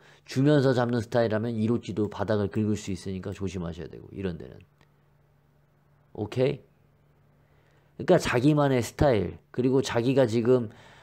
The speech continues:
어, 그런 이 바다, 바다를 이해하는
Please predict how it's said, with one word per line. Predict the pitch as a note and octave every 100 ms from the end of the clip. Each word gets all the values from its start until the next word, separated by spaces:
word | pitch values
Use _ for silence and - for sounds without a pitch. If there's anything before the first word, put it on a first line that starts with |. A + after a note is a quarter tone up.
| - _
어, | - G2+ G2+ G2+ G2+ G2+ G2+ G2+ G2+ G2
그런 | - A#2+ A#2+ G#2+
이 | A#2 A2+
바다, | - A#2+ B2 C#3 B2 - -
바다를 | - A2 C3+ C3 B2+
이해하는 | G#2+ A#2+ C3+ C3 B2+ C3+ D3 E3 E3